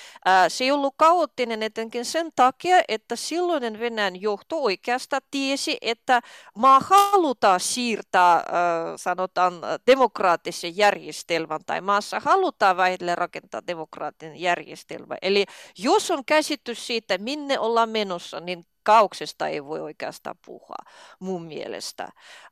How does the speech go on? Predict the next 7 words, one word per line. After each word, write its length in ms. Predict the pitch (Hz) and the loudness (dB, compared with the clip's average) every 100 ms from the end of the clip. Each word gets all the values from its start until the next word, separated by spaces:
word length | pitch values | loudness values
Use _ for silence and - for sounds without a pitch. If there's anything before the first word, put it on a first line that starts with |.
| - | 0
Ää, 420 | 147 151 139 - 67 - - - - | 2 2 0 -6 -10 -12 -16 -4 4
eikä 680 | 262 302 - 262 240 85 - _ _ _ _ _ _ | 6 6 6 6 6 4 -4 _ _ _ _ _ _
tämä 280 | 247 247 247 | 2 4 2
suomalaisten 880 | - 277 294 269 240 220 214 - 214 - | 0 2 2 4 4 4 2 -2 -8 0
pelko, 460 | 285 269 - 233 | 4 4 2 -2
että 320 | 123 214 - 226 | 0 -2 -2 -2
nyt 260 | 247 254 | -2 -4